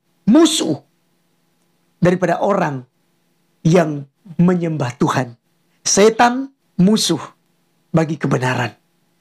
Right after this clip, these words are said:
Nah, oleh karena itu, teman-teman sekalian, sebenarnya kita tidak perlu kaget dalam hal ini. Tapi karena kita dalam negara hukum, ya tentu saja kita serahkan kepada hukum dan kita minta perlindungan hukum. Dan seperti tadi, apa yang disampaikan lewat video yang diunggah oleh Bang Permadi Arya,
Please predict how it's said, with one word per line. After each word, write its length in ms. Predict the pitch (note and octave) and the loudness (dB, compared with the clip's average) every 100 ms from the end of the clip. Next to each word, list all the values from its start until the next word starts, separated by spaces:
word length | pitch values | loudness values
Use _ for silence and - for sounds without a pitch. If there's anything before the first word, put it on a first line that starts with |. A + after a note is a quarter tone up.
| _ - | _ -6
Nah, 80 | |
oleh 160 | E3 F#3 | -2 0
karena 240 | G#3 A#3+ | 2 2
itu, 80 | B3+ | 4
teman-teman 240 | A#3+ A3+ - | 2 0 -2
sekalian, 240 | G#3+ B3 | -4 -2
sebenarnya 240 | G#3+ G3+ | -2 -2
kita 240 | A3+ A3+ G#3 | -2 -4 -4
tidak 160 | F3 | -4
perlu 160 | D#3 E3 | -4 -2
kaget 240 | G3 F3+ | -2 -2
dalam 240 | E3+ D3 C3 | -2 -4 -4
hal 80 | C3+ | -6
ini. 160 | C3 | -6
Tapi 160 | E3+ G3 | -6 -2
karena 240 | F3+ D#3+ | -2 -2
kita 160 | - A#3+ | -2 0
dalam 240 | G3+ F3+ | 0 0
negara 240 | E3+ D#3+ D3+ | -2 -2 -2
hukum, 400 | C#3 C3+ C4 D#4+ - - - | -2 -2 -2 -4 -14 -8 -2
ya 80 | F3 | -2
tentu 240 | F3 E3 | -2 -2
saja 240 | E3 G3 | 0 0
kita 240 | A3+ G3+ E3 | 0 0 -2
serahkan 320 | E3+ F3 F#3 | -4 -4 -6
kepada 240 | D3+ D3 | -4 -4
hukum 240 | C#3 D3+ F#3 | -4 -4 -2
dan 160 | E3+ | -4
kita 160 | D3 D#3 | -4 -6
minta 320 | D3+ F#3+ E3+ | -4 -4 -6
perlindungan 320 | - C#3 C3 | -6 -4 -2
hukum. 320 | C3 D3 C#3+ - - - - | -2 -2 -4 -10 -10 -12 0
Dan 320 | F3 F3+ F3 | 2 4 2
seperti 320 | F3 F3+ F3 | -4 -4 -2
tadi, 400 | F#3 F3 B3+ C4+ | 0 2 2 0
apa 240 | - D3+ F3+ | -4 -4 -2
yang 80 | |
disampaikan 400 | F3+ D#3+ F#3 G#3+ | -2 -4 -4 -4
lewat 320 | F#3 E3 D#3+ - | -2 -2 -2 -2
video 480 | D#3 G3 F#3 C#3+ - - - _ _ | 2 4 4 2 -6 -20 -20 _ _
yang 160 | E3 D#3+ | -2 0
diunggah 400 | D#3 G3+ F3+ E3+ | -2 -2 0 0
oleh 400 | E3+ D#3 C3+ C3+ _ _ _ | 0 0 -2 -8 _ _ _
Bang 320 | E3 D3 C#3+ | 0 0 -2
Permadi 320 | D#3+ D3+ D#3 | -4 -2 -2
Arya, 400 | D#3 D#3 A3 B3+ | 0 2 2 2